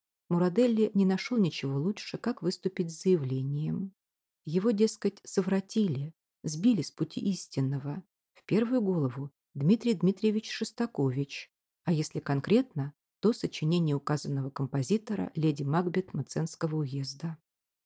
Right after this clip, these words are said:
Товарищ Жданов еще раз напомнил отечественным музыкальным деятелям,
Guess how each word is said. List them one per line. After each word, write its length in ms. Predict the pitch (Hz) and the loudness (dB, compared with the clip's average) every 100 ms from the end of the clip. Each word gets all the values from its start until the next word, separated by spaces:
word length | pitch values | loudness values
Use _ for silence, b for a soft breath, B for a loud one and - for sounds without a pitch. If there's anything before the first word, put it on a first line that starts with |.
| _ _ _ _ - | _ _ _ _ 0
Товарищ 440 | 190 240 240 - 175 | 2 4 2 0 -6
Жданов 580 | 185 233 262 147 - - | -2 2 4 4 2 -4
еще 400 | - - - 143 | -2 -2 2 2
раз 240 | 131 - | 2 -2
напомнил 480 | 156 151 247 247 226 | -4 0 4 6 6
отечественным 640 | 214 214 - - - 190 185 | 4 0 -4 -4 2 4 4
музыкальным 640 | 185 175 180 180 180 175 | 2 -2 0 2 2 2
деятелям, 680 | 180 175 170 160 156 156 | 2 2 2 0 0 -2